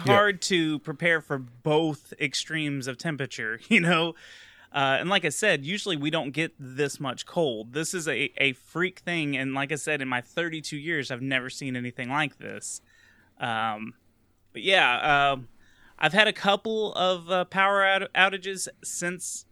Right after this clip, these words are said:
Speaker 2: uh, that night that we camped in my living room. Uh, but for the most part, my house has stayed on. I've kept my heater pretty
Speaker 1: You gotta think, too, a lot of people may have fireplaces in their house, but they don't maintain them normally, so
Speaker 2: Yes.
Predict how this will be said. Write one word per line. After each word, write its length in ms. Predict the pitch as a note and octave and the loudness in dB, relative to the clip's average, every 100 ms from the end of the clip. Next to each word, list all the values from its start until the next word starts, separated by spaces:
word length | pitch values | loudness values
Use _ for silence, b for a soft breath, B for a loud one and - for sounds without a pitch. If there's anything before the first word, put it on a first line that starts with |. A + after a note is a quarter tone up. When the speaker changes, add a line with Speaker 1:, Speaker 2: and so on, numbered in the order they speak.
| _ - | _ -6
Speaker 2:
uh, 380 | D#3+ D#3+ D#3 C3+ | -2 0 0 -2
that 220 | C#3+ D3 | 0 0
night 280 | D#3+ E3 D#3 | 0 -2 0
that 100 | D#3 | -2
we 100 | D3+ | -4
camped 360 | - E3 D#3 E3 | -8 -8 -8 -8
in 60 | |
my 260 | D3 C#3+ C#3+ | -2 0 0
living 340 | C#3+ A3+ B3 | 0 -4 -4
room. 380 | A#3+ A#3 A#3 A3+ b b b b b b b _ - | -6 -6 -6 -8 b b b b b b b _ -10
Uh, 380 | B2 B2 A#2+ A#2+ | -4 -2 -2 -2
but 400 | A#2+ C3 C#3+ - | -4 0 0 -2
for 100 | E3+ | -4
the 60 | D#3+ | -2
most 240 | F3 F3+ | -2 -2
part, 180 | - D#3+ | -2 -2
my 140 | C#3+ | -2
house 280 | C#3 D3+ D3 | 0 -2 -4
has 100 | C3+ | -8
stayed 240 | - D3 C#3+ | -4 -2 0
on. 260 | D3 D3+ | 0 0
I've 220 | - C#3 | 0 -2
kept 180 | - C#3+ | 0 -2
my 280 | D#3+ D#3+ D#3 | 0 0 0
heater 420 | - F#3+ G3+ F#3+ | -4 -4 -2 -2
pretty 380 | F3+ - F#3 F3+ | -4 -6 -4 0
Speaker 1:
You 100 | E3+ | 4
gotta 160 | F#3 D#3+ | 6 6
think, 260 | E3+ C#3 | 4 4
too, 140 | E3+ D#3 | 8 8
a 20 | |
lot 160 | C3+ | 6
of 60 | C3 | 4
people 220 | D3+ D3 | 4 4
may 220 | B2 D3 C#3 | 4 4 4
have 360 | B2+ D#3 C3+ | 2 2 2
fireplaces 840 | - - C#3+ C#3+ B2 A#2+ A#2+ B2 | -2 0 2 2 2 -2 -2 -2
in 120 | B2 A2+ | -2 -2
their 120 | G#2 | 0
house, 240 | A#2+ C#3 | 2 0
but 120 | - | 0
they 80 | A2 | -2
don't 180 | A2+ B2 | -2 0
maintain 460 | A#2+ A2+ - C#3+ E3 | 0 -2 0 2 2
them 140 | A#2+ | 2
normally, 420 | A2+ A2+ A2+ A2 | 0 0 0 -2
so 260 | - A2+ G#2 | 0 0 0
Speaker 2:
Yes. 500 | D#3 C#3 A2 - | 0 -2 -2 -8